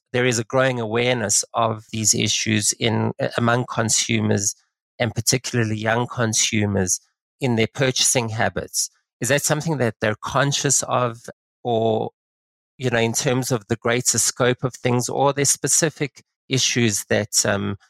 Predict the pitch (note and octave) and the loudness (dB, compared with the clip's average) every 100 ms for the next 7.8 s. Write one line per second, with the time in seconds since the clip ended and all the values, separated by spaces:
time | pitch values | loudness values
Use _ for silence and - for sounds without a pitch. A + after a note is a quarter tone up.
0 | _ B2 A2 G#2+ - B2 C3 - A2 - | _ -2 0 0 2 0 0 -2 0 0
1 | - B2 A2 G2+ - - _ _ _ B2 | 0 0 4 2 0 -8 _ _ _ 0
2 | B2+ C3 A#2 B2+ A#2 G#2 A2 G#2 A2 G#2+ | 0 -2 -2 0 0 0 0 2 2 0
3 | G#2+ G#2 G#2+ - A#2+ A2 G2+ G2+ - _ | -2 -2 -2 -2 0 0 0 -2 -8 _
4 | _ _ _ - C#3+ - - A#2 - A2 | _ _ _ -2 0 0 -2 0 0 0
5 | - - - A2 A2 - _ - A#2 G#2+ | -2 -6 -2 0 0 -2 _ 0 0 0
6 | - A#2 A#2 A#2 A2 G#2 A2 - - A2 | -2 0 2 0 -2 -4 -2 -2 0 0
7 | A2 A#2+ A2 - G#2 G#2 G2+ G2+ | 0 -4 -4 -4 0 0 2 -2